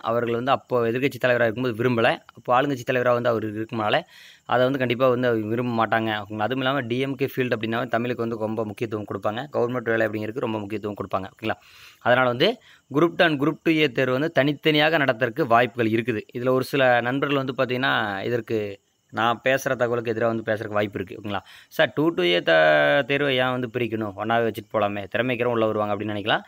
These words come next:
கிராமப்புற மாணவர்கள் வந்து மெயின்ஸ் எழுதுறதுங்கிறது அவ்வளோக்கு ஒரு, ஒரு எப்படி சொல்றது, ஒரு, ஒரு நடைமுறையில சாத்தியம் இல்லாத, அதாவது சாத்தியப்படும். ஓகேங்களா? ஒரு நூறு பேத்துக்கு ஒருத்தர் வந்து பார்த்தீங்கன்னா,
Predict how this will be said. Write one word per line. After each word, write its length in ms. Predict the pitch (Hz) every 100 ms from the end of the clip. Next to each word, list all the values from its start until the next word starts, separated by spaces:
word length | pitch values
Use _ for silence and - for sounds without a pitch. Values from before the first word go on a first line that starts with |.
| - - -
கிராமப்புற 600 | 110 143 180 175 175 180
மாணவர்கள் 520 | 175 156 151 143 135
வந்து 160 | 135 156
மெயின்ஸ் 360 | 131 131 135
எழுதுறதுங்கிறது 580 | 135 127 123 120 117 131
அவ்வளோக்கு 260 | 196 127 117
ஒரு, 220 | 117 113 110 107 - _ _
ஒரு 160 | 135 127
எப்படி 180 | 120 123
சொல்றது, 400 | 123 113 113 113
ஒரு, 180 | 120 120 113 _ _ _ _ _ _ -
ஒரு 180 | 135 127
நடைமுறையில 520 | 127 139 139 120 131 - _
சாத்தியம் 380 | - 127 120 120
இல்லாத, 220 | 113 110
அதாவது 220 | 104 135 131
சாத்தியப்படும். 580 | 123 156 175 117 143 120
ஓகேங்களா? 260 | 104 110
ஒரு 120 | 107
நூறு 180 | 107 110
பேத்துக்கு 320 | 104 123 117
ஒருத்தர் 220 | 110 110 110
வந்து 160 | 113
பார்த்தீங்கன்னா, 320 | 110 107 139